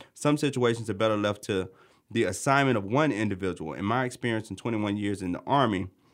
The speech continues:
the need to have a team that works in cohesion is necessary to accomplish most tasks. Still, a team may not have the skill set of one person."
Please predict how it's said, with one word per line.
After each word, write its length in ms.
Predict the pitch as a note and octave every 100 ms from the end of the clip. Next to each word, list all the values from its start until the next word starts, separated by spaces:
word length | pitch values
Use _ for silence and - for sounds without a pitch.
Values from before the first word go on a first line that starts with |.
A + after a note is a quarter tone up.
| _ _ _ _ _ - -
the 160 | G#2 A2+
need 240 | B2 C3+
to 100 | B2
have 180 | A#2 G#2+
a 60 |
team 320 | F#2+ - D3 C3
that 140 | A2+
works 240 | G#2+ A#2
in 80 | G#2
cohesion 480 | G2+ G2+ B2 C3+ A#2
is 260 | - F2+ F2
necessary 640 | G#2+ C3+ B2+ - G#2+ G2
to 180 | - G2
accomplish 440 | D2 - - G2+ -
most 320 | C3 D#3+ -
tasks. 460 | F#2 D#2 - - - - - - _
Still, 540 | - - E3 B2+ A2
a 100 | G2+
team 300 | - D3+ B2+
may 140 | A#2 A#2+
not 180 | A#2 -
have 340 | A#2 G#2 G2 - _
the 220 | G2 F#2+
skill 360 | - - D#3+ D3
set 260 | D3 G#2+
of 160 | - F#2+
one 220 | G2+ G2+
person." 500 | G2 A#2 G2 - A#1+